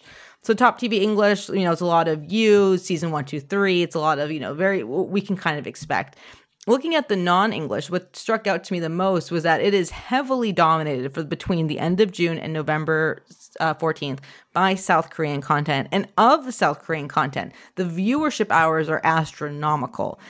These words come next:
We are seeing, there's one, there's one show in particular called Hometown Cha Cha Cha,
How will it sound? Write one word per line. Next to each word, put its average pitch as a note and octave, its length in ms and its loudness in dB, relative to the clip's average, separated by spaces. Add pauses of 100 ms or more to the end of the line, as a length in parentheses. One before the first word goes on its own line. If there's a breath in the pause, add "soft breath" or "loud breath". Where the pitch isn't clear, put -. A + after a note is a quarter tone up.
(140 loud breath)
We A3+ 240 2
are A#3+ 40 4
seeing, A#3 240 0
there's F#3+ 140 -2
one, G#3+ 300 0
there's F3+ 260 -2
one G3 160 2
show G3+ 160 2
in F#3 60 2
particular F3+ 340 -2
called D3+ 240 0
Hometown F3+ 480 0
Cha F3 160 0
Cha E3+ 160 -2
Cha, D3+ 320 0